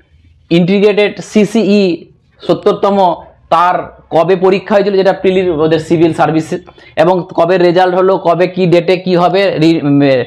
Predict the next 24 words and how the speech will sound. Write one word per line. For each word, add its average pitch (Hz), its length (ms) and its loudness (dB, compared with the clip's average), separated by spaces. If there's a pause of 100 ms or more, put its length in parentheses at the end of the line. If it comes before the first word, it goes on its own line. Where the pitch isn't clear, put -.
(220)
মেন 156 220 2
এক্সাম 175 360 0
কবে 170 260 2
হবে, 185 220 0
রেজাল্ট 175 480 2
কবে 180 300 2
হবে, 190 340 -2 (200)
হুম, 214 160 -6 (300)
to 190 140 4
be 208 80 2
declare, 185 420 2 (140)
টিবিডি 202 1000 0
মানে 180 200 0
হচ্ছে 180 240 -2
to 196 60 0
be 190 120 2
declare, 175 360 2
ওটা 160 120 0
ডিক্লেয়ার 165 340 0
হয়নি, 202 340 -2 (140)
হবে। 165 380 -2 (720)
তো - 160 -4
এরকম 208 320 2
প্রত্যেকটা 196 640 -2